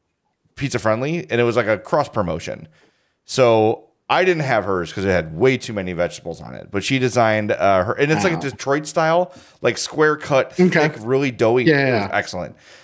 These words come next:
Speaker 1: She had roasted garlic puree, mortadella, black olives, arugula, and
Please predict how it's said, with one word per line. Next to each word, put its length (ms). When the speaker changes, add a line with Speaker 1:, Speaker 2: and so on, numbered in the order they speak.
Speaker 1:
She 200
had 160
roasted 360
garlic 360
puree, 360
mortadella, 800
black 260
olives, 400
arugula, 720
and 320